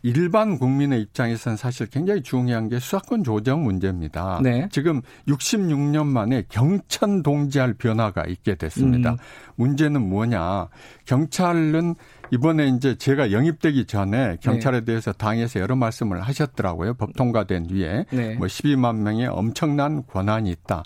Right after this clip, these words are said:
Speaker 2: 네.
Speaker 1: 사법적 통제를 재정비해야 되는 게 우선 제일 중요합니다.
Speaker 2: 네.
Speaker 1: 그게 국민들의 피부에 와서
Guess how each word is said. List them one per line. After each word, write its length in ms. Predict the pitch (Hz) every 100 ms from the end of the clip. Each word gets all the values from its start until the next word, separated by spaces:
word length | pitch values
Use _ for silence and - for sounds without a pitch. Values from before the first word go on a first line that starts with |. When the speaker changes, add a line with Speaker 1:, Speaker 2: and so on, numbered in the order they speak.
| - 123
Speaker 2:
네. 180 | 113 104
Speaker 1:
사법적 720 | 120 220 262 254 - 214 -
통제를 800 | - 202 190 175 160 151 147 151 - - _ _ _ - _
재정비해야 880 | 135 180 170 175 165 151 131 131 120
되는 300 | 117 107 104
게 100 | 170
우선 340 | 113 - 147
제일 380 | - 196 269 285
중요합니다. 800 | - 110 110 85 78 78 78 95
Speaker 2:
네. 340 | 120 120 113 117
Speaker 1:
그게 200 | 208 240
국민들의 640 | - 180 214 233 208 170 127
피부에 240 | - 226 226
와서 360 | 101 117 135